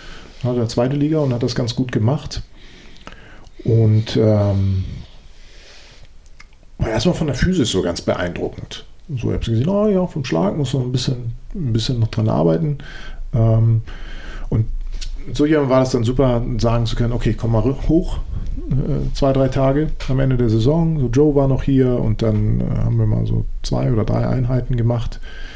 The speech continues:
Weil das Spannende ist dann mal so zu beobachten, okay, wie, wie schnell kann jemand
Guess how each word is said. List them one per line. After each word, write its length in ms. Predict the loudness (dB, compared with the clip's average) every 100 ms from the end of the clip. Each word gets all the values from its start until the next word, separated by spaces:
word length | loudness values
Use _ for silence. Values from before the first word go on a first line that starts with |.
| -6 -6 -6 -8 -8 -2
Weil 80 | -2
das 100 | 0
Spannende 360 | -2 0 2 2
ist 220 | 0 0
dann 100 | 0
mal 140 | 2
so 100 | 0
zu 180 | 0 0
beobachten, 560 | 2 4 2 2 -2 -2
okay, 220 | -2 -4
wie, 420 | -2 0 0 -2 -4
wie 340 | -4 -2 0 0
schnell 500 | 0 0 2 2 0
kann 220 | 0 -2
jemand 360 | -2 0 0